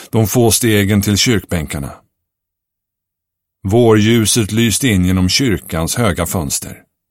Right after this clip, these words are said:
Meral såg ut över den svartklädda församlingen.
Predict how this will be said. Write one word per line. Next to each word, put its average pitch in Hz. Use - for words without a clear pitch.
Meral 87
såg 101
ut 85
över 87
den 92
svartklädda 87
församlingen. 71